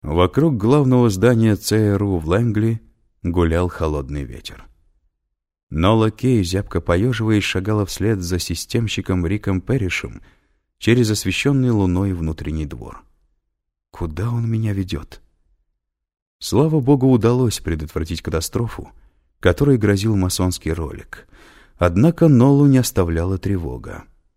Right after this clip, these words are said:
Ассистентке Сату не давала покоя загадка урезанной копии, обнаруженной в личном разделе директора Ц Р У.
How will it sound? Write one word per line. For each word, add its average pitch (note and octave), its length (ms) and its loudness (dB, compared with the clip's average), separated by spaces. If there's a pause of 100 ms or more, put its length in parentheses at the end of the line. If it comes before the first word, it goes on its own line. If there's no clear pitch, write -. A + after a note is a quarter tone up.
(880)
Ассистентке F2+ 760 -2
Сату G2+ 380 -4
не F2+ 160 2
давала F#2 360 -2
покоя G2 480 -2
загадка F2+ 520 -6
урезанной F#2+ 500 0
копии, D#2 520 -6 (480)
обнаруженной F2+ 680 2
в D2+ 120 -4
личном F#2+ 360 -4
разделе F2 460 -4
директора D#2 560 -8
Ц D2+ 240 -8
Р C#2+ 200 -8
У. - 180 -16